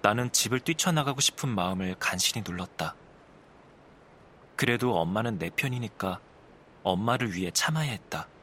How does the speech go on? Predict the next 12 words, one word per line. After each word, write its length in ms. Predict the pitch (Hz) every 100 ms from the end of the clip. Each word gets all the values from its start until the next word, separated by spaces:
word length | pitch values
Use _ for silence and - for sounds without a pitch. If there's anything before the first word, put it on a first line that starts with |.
| - - - - - - - - - - - - - - - - - - - - - - - - -
엄마는 420 | 104 110 123 139 127
언제나 640 | 92 101 117 113 104 80 -
나를 260 | 92 95 107
특별한 460 | - - 180 165
아이라고 340 | 117 101 92 90
불렀다. 540 | 92 85 - - - - - - - - - - - - - - - -
내가 340 | 101 104 107 98
남과 360 | 92 92 113
다른 220 | 117 117
모습으로 460 | 107 90 - - 101
태어난 440 | - 147 143 120
건 260 | 92 101